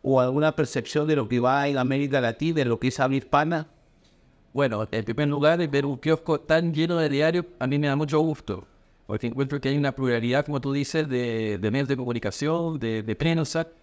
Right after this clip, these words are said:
Speaker 2: Eso yo creo, yo creo que es muy sano, o sea, de diarios serios como El Comercio, La República, La Razón, Gestión,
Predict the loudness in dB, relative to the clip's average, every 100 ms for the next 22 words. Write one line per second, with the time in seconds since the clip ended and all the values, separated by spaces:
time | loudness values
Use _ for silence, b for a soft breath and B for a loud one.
0 | _ -6 -4 -2 -2 0 -2 -4 -10 -10
1 | -2 -2 0 -2 -2 -2 0 0 0 -4
2 | -4 -2 0 0 0 -2 0 0 2 0
3 | -2 -4 -4 -4 -2 0 -2 -4 -4 -2
4 | 0 -2 -2 -4 -2 -4 -2 -2 -2 -8
5 | b b b b _ -4 0 2 0 0
6 | 0 2 2 0 -4 -4 -6 -2 0 2
7 | 0 -6